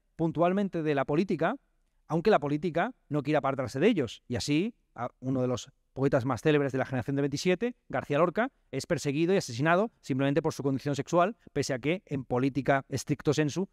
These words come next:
nunca se hubiera él metido. Ya se sabe que si no te metes tú en política, la política se mete en ti. Pero este tipo de, los que sobrevivieron al conflicto nacional, a la, a la guerra civil española,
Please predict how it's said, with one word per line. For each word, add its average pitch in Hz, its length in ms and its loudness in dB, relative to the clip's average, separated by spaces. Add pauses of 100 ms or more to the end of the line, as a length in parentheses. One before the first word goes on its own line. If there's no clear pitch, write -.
(120)
nunca 143 340 2
se 139 120 -2
hubiera 135 300 2
él 135 180 0
metido. 131 420 0 (160)
Ya 127 100 -4
se 110 80 -4
sabe 135 220 2
que 151 200 0 (460)
si - 220 -4
no 135 160 2
te 151 100 2
metes 143 240 0
tú 160 60 2
en 143 80 0
política, 156 500 2 (160)
la 120 160 -4
política 139 600 0 (140)
se - 180 -2
mete 131 420 -2
en 120 160 -2
ti. 151 220 0 (1080)
Pero 196 140 4
este 220 160 0
tipo 226 200 2
de, 180 260 2
los 156 180 0
que - 80 -8
sobrevivieron 147 420 2
al 135 460 0
conflicto 135 800 0
nacional, 165 480 0
a 147 80 0
la, 113 260 -4
a - 120 -8
la 120 80 -2
guerra 131 200 0
civil 131 240 0
española, 170 500 0